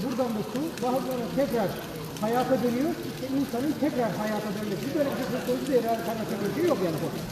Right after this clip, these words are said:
E, dolayısıyla oradaki vahaları da hemen karşı tarafta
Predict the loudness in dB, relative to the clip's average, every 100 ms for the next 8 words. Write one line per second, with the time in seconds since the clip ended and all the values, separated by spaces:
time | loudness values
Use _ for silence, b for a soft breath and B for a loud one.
0 | -6 -6 -6 -8 -8 -4 -2 2 2 2
1 | 2 2 2 2 2 2 2 2 2 2
2 | 2 2 2 0 0 0 -2 -2 0